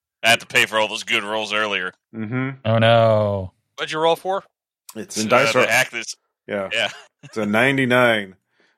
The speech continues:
Speaker 2: for listeners at
Speaker 3: Ooh.
Speaker 2: home. Yep.
Speaker 4: Yeah, sorry. It just, it just seems like it didn't work, Chris.
Speaker 2: Okay.
Speaker 4: Darn.
Speaker 1: Okay, didn't set off any alarms or anything?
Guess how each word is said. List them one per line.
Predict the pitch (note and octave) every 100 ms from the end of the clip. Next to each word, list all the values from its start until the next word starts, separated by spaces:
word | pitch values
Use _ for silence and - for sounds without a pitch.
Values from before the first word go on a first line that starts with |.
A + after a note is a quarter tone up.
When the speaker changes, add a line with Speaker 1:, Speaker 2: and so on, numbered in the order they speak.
| _
Speaker 2:
for | -
listeners | G2 G2+ G#2 G#2
at | G2
Speaker 3:
Ooh. |
Speaker 2:
home. | G2+ G2 F#2+ _
Yep. | A2 G#2+ - _ _ _ _ _ _ _ _ -
Speaker 4:
Yeah, | A3+ G3+
sorry. | F3 G3+ F#3+ E3+ C#3
It | E3
just, | E3+ D#3+ -
it | D#3+
just | F#3 E3+
seems | - G3+ F#3+ D#3+
like | F3 E3+
it | C3+
didn't | D#3 D3+ D3
work, | C#3+ A#2 -
Chris. | A2+ A2+ - - _ -
Speaker 2:
Okay. | G#2 G#2+ G2 - _ _ _ _ _ _ -
Speaker 4:
Darn. | B2 A#2
Speaker 1:
Okay, | A2+ A#2
didn't | A#2+
set | - B2
off | A#2+
any | A#2+
alarms | A#2 A2+ A#2 B2 B2
or | B2+
anything? | C3 B2+ B2 B2+